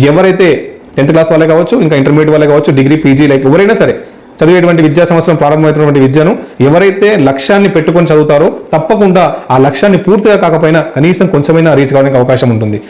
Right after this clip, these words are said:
కాబట్టి తప్పకుండా మీరందరూ ఒక గోల్ అనేది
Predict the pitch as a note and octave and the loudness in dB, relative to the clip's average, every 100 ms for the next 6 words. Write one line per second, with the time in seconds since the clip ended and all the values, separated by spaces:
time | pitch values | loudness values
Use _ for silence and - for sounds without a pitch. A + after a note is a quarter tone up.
0 | - C#3 - C#3 D#3+ D#3+ D#3+ D#3 D3+ A3 | -6 -2 -2 -2 -2 0 0 0 2 0
1 | C#4 - - C3+ C#3 B2+ D3+ G#3+ F#3 F#3 | 0 -8 -8 -4 -2 0 2 2 2 2
2 | F#3 D#3+ - | 0 0 -4